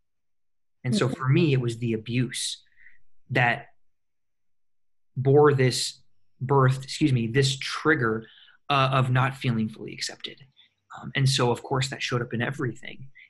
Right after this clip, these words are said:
Speaker 1: in my relationships with, uh, my friends, my family,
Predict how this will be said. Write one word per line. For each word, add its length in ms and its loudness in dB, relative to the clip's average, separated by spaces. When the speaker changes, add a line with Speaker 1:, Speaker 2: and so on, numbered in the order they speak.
Speaker 1:
in 100 2
my 100 2
relationships 760 0
with, 280 -6
uh, 80 -16
my 100 -10
friends, 380 2
my 120 -6
family, 580 4